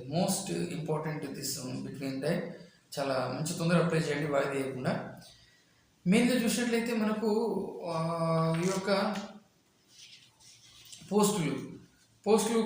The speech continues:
క్వాలిఫికేషన్ ఇంటర్మీడియట్, జూనియర్ అకౌంటెంట్. ఇంకొకటి ఏంటంటే పేపర్ వన్, పేపర్ వన్ కంపల్సరీ జనరల్ ఆప్టిట్యూడ్ ఉంటుంది. పేపర్ టూ కూడా జనరల్ అవేర్‌నెస్ ఉంటుంది. ఆ, మరి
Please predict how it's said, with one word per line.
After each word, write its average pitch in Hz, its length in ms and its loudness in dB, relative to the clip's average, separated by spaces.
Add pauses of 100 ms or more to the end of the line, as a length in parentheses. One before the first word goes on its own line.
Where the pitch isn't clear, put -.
క్వాలిఫికేషన్ 202 640 4
ఇంటర్మీడియట్, 175 580 2 (100)
జూనియర్ 185 300 4
అకౌంటెంట్. 185 400 0 (160)
ఇంకొకటి 240 380 0
ఏంటంటే 226 320 2 (800)
పేపర్ 240 320 6 (100)
వన్, 202 140 6 (300)
పేపర్ 233 360 2
వన్ 240 120 2 (120)
కంపల్సరీ 214 500 0 (120)
జనరల్ 190 280 4 (100)
ఆప్టిట్యూడ్ 196 460 2
ఉంటుంది. 156 340 0 (640)
పేపర్ 233 360 4
టూ 247 60 0 (120)
కూడా 233 120 4 (120)
జనరల్ 202 340 2
అవేర్‌నెస్ 214 480 4
ఉంటుంది. 147 320 -2 (800)
ఆ, 240 160 -6 (200)
మరి 254 200 2